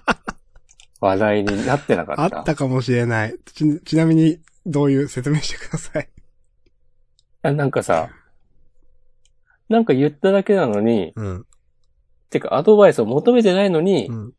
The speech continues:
Speaker 1: 何かしたツイートに対して、
Speaker 2: あー。
Speaker 1: これはこうするといいですよとか、
Speaker 2: あー、
Speaker 1: なんか、
Speaker 2: なるほどね。
Speaker 1: その、こうした方がお得ですよとか。
Speaker 2: はいはいはいはい。
Speaker 1: その、それも、もちろん、全然、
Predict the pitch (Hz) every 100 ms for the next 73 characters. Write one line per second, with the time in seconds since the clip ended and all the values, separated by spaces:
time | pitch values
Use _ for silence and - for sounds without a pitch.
0 | _ _ 135 113 - 87 - - 127 117
1 | - 113 110 - 113 120 120 - - 120
2 | 98 123 117 107 98 92 98 - - 107
3 | 104 101 - 120 107 - 107 - 95 92
4 | 82 - 90 87 92 95 90 87 82 85
5 | 85 87 87 82 87 98 101 _ _ -
6 | 104 92 - 98 104 95 80 87 - -
7 | - - 95 85 82 78 - - 101 92
8 | 90 85 87 87 - - 85 _ _ _
9 | _ _ _ _ _ _ _ _ - 110
10 | 78 - _ _ _ 151 147 170 131 -
11 | _ 151 143 160 107 - - _ _ _
12 | - 110 98 95 92 90